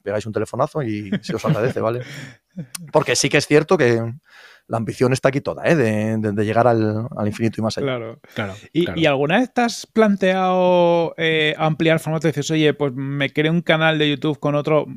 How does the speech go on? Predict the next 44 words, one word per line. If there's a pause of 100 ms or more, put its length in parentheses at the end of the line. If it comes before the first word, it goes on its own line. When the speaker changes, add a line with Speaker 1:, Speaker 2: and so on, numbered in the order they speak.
(180)
Speaker 2:
no,
ya
no
una
mini
píldora,
pero
como
parte
del
ne-,
como
un
negocio
aparte, (280)
o,
o
una
newsletter
de
pago, (140)
ampliar
el
negocio
a
otros
Speaker 1:
Mm.
Speaker 2:
canales. (1080)
Speaker 1:
Sí,
lo
he
hecho
ahora
mismo
con
Twitch,
recientemente. (420)
Eh,
porque
Speaker 3:
Mm.
Speaker 1:
creo
que
el
daily,